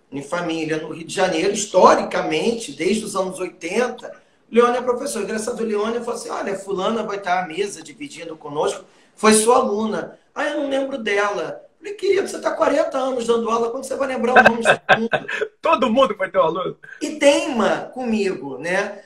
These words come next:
Speaker 1: Aí, quando chega no evento, aí vem lá, né, aquela desembargadora, "Oi, professor, tudo bem?" Falei, "Tá vendo?" Então, não é questão de que você tá velho. Alexandre Câmara que diz isso. Eu não sou velho, eu tô na estrada há muito tempo.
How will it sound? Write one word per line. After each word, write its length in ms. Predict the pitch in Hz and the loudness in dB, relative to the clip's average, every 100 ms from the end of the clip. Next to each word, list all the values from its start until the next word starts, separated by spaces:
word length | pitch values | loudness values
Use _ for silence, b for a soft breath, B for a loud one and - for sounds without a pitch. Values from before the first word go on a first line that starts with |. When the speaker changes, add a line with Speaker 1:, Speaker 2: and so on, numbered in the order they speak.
| B | B
Speaker 1:
Aí, 240 | - 214 220 | 0 2 2
quando 240 | 277 285 | 0 -2
chega 440 | 233 - 262 233 | -4 -2 -2 0
no 120 | 226 208 | -2 -4
evento, 640 | 175 202 254 262 214 165 - | -4 0 0 0 -4 -6 -4
aí 180 | 208 | -4
vem 260 | 214 220 226 | -2 0 2
lá, 280 | 185 190 190 | 2 -2 -4
né, 140 | 175 | -8
aquela 340 | 180 185 175 180 | -10 -8 -6 -6
desembargadora, 760 | - 185 190 190 185 180 220 | -8 -10 -6 -6 -6 -6 -4
"Oi, 280 | 220 320 392 | -4 -4 -6
professor, 800 | - 254 - 233 220 214 202 185 | -2 -2 0 0 0 2 4 4
tudo 280 | - 185 151 | -2 -14 -8
bem?" 400 | 175 220 240 b b - | -4 -2 -4 b b -12
Falei, 220 | 156 160 | -8 -8
"Tá 160 | 156 139 | -6 -8
vendo?" 580 | 170 190 196 160 - - _ _ b b b | -6 -4 -4 -6 -12 -20 _ _ b b b
Então, 180 | 220 226 | 0 2
não 100 | 240 | 2
é 80 | |
questão 340 | 302 240 226 240 | 0 -2 -2 -2
de 60 | |
que 60 | 220 | -2
você 120 | 196 | -4
tá 180 | - 190 | -2 -2
velho. 340 | 170 160 151 | -2 -2 0
Alexandre 400 | 156 156 185 190 180 | -2 -2 -4 -6 -4
Câmara 320 | 190 190 202 | -4 -2 -4
que 120 | 208 | -6
diz 180 | 190 185 | -8 -6
isso. 200 | 156 - | -6 -4
Eu 60 | 185 | -4
não 120 | 220 | 0
sou 260 | 220 233 | 2 2
velho, 280 | 175 170 156 | 2 0 0
eu 80 | 160 | -2
tô 120 | 180 | -4
na 120 | 185 | -4
estrada 400 | 190 - 175 185 | -4 -2 0 2
há 80 | 185 | 0
muito 180 | 208 233 | -4 -6
tempo. 460 | 226 208 185 170 | 0 2 2 0